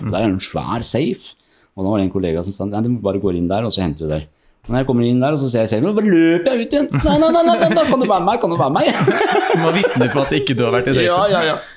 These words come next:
Speaker 2: Uff.
Speaker 1: Men nå klarer jeg det alene da.
Speaker 2: Ja.
Speaker 1: Ja.
Speaker 2: Så
Speaker 1: Uten
Speaker 2: hvordan
Speaker 1: noen
Speaker 2: fø-
Speaker 1: sånne tanker.
Speaker 2: Ja. Men hvordan føles det da egentlig å begynne å jobbe med mat og mennesker på den måten?
Speaker 1: Vet du hva,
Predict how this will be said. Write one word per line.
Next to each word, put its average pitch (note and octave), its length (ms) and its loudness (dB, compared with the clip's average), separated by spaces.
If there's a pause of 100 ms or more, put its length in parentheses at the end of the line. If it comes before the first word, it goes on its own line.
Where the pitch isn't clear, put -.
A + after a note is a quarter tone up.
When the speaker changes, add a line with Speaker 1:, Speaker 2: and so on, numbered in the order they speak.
(160)
Speaker 2:
Uff. B2+ 160 -4 (560)
Speaker 1:
Men C#3 140 0
nå C#3 160 2
klarer G#2 220 4
jeg F#2 60 0
det G2+ 100 2
alene F2+ 340 0
da. E2 120 -2 (140)
Speaker 2:
Ja. B2+ 160 -2 (200)
Speaker 1:
Ja. E2+ 140 -4 (500)
Speaker 2:
Så - 100 -6
Speaker 1:
Uten F#3 100 2
Speaker 2:
hvordan E3 160 2
Speaker 1:
noen G2 80 0
Speaker 2:
fø- - 80 0
Speaker 1:
sånne F2+ 160 -2
tanker. - 360 -6 (260)
Speaker 2:
Ja. D3 140 0 (1120)
Men E3+ 100 0
hvordan E3+ 180 0
føles C#3+ 180 -2
det C3+ 80 -2
da B2+ 80 0
egentlig A#2 240 -2
å A2+ 160 0
begynne G#2 220 -2
å G#2+ 80 0
jobbe G2+ 160 -2
med G#2 60 0
mat G2 260 -2
og A2 60 0
mennesker A2 420 -2
på A#2+ 80 0
den A#2 80 0
måten? A#2+ 280 -4 (340)
Speaker 1:
Vet F#2 100 -2
du G#2 60 0
hva, A2 80 2